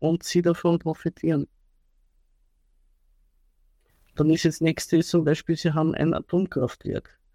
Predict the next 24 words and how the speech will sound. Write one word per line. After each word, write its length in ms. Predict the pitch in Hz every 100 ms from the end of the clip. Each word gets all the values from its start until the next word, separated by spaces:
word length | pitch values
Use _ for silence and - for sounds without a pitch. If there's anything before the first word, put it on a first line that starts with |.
| _ _ -
Das 160 | 151 165
war 100 | 165
seinerzeit 720 | - 165 170 - 165 175 -
eine, 360 | 147 156 156 - _ _ _ _
ein, 440 | - 160 156 147 - -
auch 240 | - - _ - _ _ _ _ _ _ _ _ _ _ _ -
eine 260 | 156 160
Art 160 | 143 - _
Pilotprojekt 960 | - 151 156 - - 151 123 120 - -
zwischen, 600 | - - 170 - 160 147
ich 140 | - -
glaub, 200 | 165 -
Siemens 720 | - 175 208 196 214 214 -
und, 540 | - 180 180 - - _ _ _ _ -
und, 420 | 165 175 175 -
äh, 80 | 151
russischen, 760 | 160 165 202 185 - 156 139 _ _ _ _ _ _ _
äh, 400 | - 143 139 143 139 _ 120 - -
Stellen. 420 | - - 139 135
Das 180 | 127 -
war 120 | -
so 120 | - 160
ein, 200 | 156 -
ein, 320 | 147 151